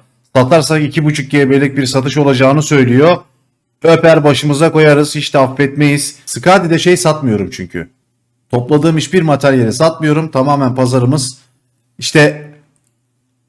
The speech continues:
Arch Sword'du, Earthshaker'dı, Mage Elite kolluklar vesaire. Epic Weapon şartlarımızı bankaya koyuyorduk. Gold Chest'ler, Green'ler, Yellow'lar ve Onyx'ler. Bu Gold Chest'leri, Green Crystal'leri falan artık satmak istedim. Çünkü çok fazla zarar yazdırdı bana.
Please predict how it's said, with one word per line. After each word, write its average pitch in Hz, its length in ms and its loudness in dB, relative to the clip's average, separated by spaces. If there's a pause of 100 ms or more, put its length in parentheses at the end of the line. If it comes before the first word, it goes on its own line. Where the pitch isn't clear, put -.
(220)
Arch 170 220 2
Sword'du, 127 760 0
Earthshaker'dı, 131 840 0
Mage 127 300 0
Elite 131 280 2
kolluklar 127 580 2
vesaire. 113 480 0
Epic 127 280 -2
Weapon 139 300 -2
şartlarımızı 135 640 -2
bankaya 127 380 2
koyuyorduk. 107 420 -2 (340)
Gold 160 260 2
Chest'ler, 135 440 0
Green'ler, 139 680 2
Yellow'lar 147 680 2
ve 208 60 0
Onyx'ler. 151 560 -2 (540)
Bu 117 140 -6
Gold 160 240 2
Chest'leri, 165 420 0
Green 143 240 0
Crystal'leri 151 460 -2
falan 180 180 -2
artık 131 220 -4
satmak 143 440 -2
istedim. 131 340 -2
Çünkü 117 220 -6
çok 139 220 -4
fazla 127 260 0
zarar 123 280 2
yazdırdı 113 460 0
bana. 127 320 0